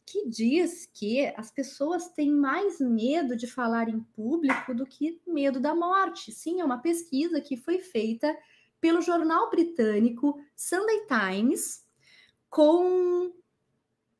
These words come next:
três mil pres-, pessoas, e aí foi percebido que ali o maior medo das pessoas é ter que falar em público.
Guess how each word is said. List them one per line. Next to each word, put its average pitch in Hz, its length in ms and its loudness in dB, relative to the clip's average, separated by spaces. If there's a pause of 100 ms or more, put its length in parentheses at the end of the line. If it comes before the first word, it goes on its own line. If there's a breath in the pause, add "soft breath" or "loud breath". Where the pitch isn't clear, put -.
(640)
três 370 260 2
mil 339 120 6
pres-, 359 280 -4
pessoas, 302 680 0
e 320 120 0
aí 392 540 2 (1160)
foi 349 480 0 (200)
percebido 330 580 0
que 339 100 -10
ali 294 300 2
o 294 40 -6
maior 294 400 0
medo 330 260 -2
das 302 140 -4
pessoas 269 640 -6 (260)
é 240 100 -6
ter 254 200 -2
que - 100 -18
falar 254 260 -2
em 254 100 -2
público. 214 560 -6